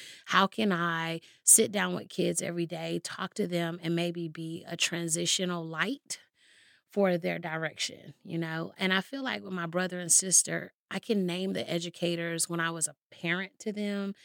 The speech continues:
that really took the time to get to know who they were. You know, when I think about my brother at ten losing his mom, that came with some challenges, right? Like, it was him not understanding the why behind losing his mom, understanding how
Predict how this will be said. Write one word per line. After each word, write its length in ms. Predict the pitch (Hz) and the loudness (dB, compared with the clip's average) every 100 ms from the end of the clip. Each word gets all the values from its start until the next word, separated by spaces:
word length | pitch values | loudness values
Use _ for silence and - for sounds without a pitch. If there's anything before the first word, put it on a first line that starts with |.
| - - - | -20 -10 6
that 180 | 185 180 | 6 8
really 340 | 196 214 208 | 6 6 2
took 240 | - 196 | 0 -4
the 100 | 185 | -2
time 300 | 165 175 175 | -2 2 4
to 60 | 170 | 4
get 220 | 156 175 | 2 0
to 80 | 170 | 0
know 240 | 165 151 - | -4 -4 -8
who 280 | - 226 | 0 2
they 200 | 196 180 | 2 0
were. 360 | 160 151 180 262 _ _ - - - - | -2 -4 -2 -4 _ _ -20 -20 -20 -2
You 100 | 180 | 2
know, 180 | 175 175 | 2 2
when 80 | 170 | 0
I 60 | |
think 200 | 170 190 | -2 -2
about 240 | 180 170 170 | 0 -2 0
my 140 | 165 | -2
brother 400 | 170 180 170 170 | 0 0 0 -2
at 180 | 170 170 | -4 2
ten 500 | - 196 185 170 170 | 2 2 0 0 0
losing 260 | 180 185 175 | 0 0 -4
his 160 | 156 156 | -10 -8
mom, 580 | 160 170 165 151 175 147 _ - | -6 -6 -8 -12 -14 -14 _ -10
that 140 | 190 - | -10 -6
came 200 | 233 226 | -4 -4
with 100 | 165 | -6
some 100 | 151 | -10
challenges, 640 | - 233 175 160 - - - | -14 -14 -16 -18 -16 -16 -12
right? 300 | 180 202 - | -8 -8 -8
Like, 260 | - 170 - - - - - | -6 -6 -6 -18 -20 -12 2
it 140 | 220 | 6
was 560 | 214 185 175 170 - - | 8 6 6 6 2 2
him 400 | - 208 196 185 | 2 4 4 2
not 220 | 180 180 | 4 2
understanding 720 | 185 185 165 - 180 175 170 165 | 2 -2 2 2 2 0 -2 -2
the 80 | 160 | -4
why 340 | 156 156 170 | -6 -4 -4
behind 380 | 190 185 196 190 | -2 -2 -2 0
losing 240 | 196 196 196 | -2 0 -2
his 140 | 185 | -2
mom, 300 | 190 185 185 | -4 -2 -4
understanding 640 | 180 180 160 180 170 170 165 | -4 -2 -2 0 -2 -4 -2
how 400 | 175 180 180 | 0 0 -2